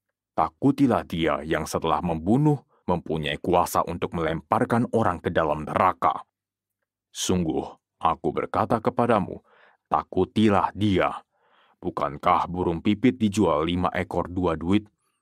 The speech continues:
Sungguh pun demikian tidak seekor pun dilupakan Allah.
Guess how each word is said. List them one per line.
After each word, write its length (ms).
Sungguh 540
pun 240
demikian 560
tidak 320
seekor 480
pun 160
dilupakan 640
Allah. 420